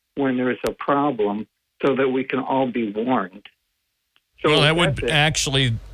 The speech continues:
Speaker 2: that would be a, a useful public service. So whether it's in the town of Dickinson or the village of Endicott, or for that matter, Binghamton, Johnson City, Vestal, or wherever,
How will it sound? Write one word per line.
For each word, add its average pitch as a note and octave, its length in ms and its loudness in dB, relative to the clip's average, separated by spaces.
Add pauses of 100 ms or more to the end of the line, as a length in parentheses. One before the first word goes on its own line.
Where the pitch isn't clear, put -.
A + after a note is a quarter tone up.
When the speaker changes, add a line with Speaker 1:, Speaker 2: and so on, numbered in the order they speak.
(160)
Speaker 2:
that A#2 220 2
would A2 200 -2
be A#2 280 2
a, A2 280 2
a G#2+ 100 -2
useful A2+ 540 0
public G#2+ 420 0
service. A#2 680 0 (400)
So G#2+ 180 -2
whether G#2+ 380 2
it's - 340 -2 (380)
in G2+ 100 2
the F#2+ 80 2
town A#2+ 300 2
of F2+ 100 -2
Dickinson B2+ 640 2
or A2+ 100 2
the F#2+ 120 2
village A2+ 360 0
of G2+ 80 0
Endicott, B2 680 2 (120)
or G2+ 200 -2 (240)
for A2 100 -6
that F#2+ 160 0
matter, G#2+ 260 4
Binghamton, G#2+ 540 0
Johnson G2 440 2
City, G2 280 0
Vestal, A2+ 420 2
or A#2+ 180 0
wherever, A2 720 4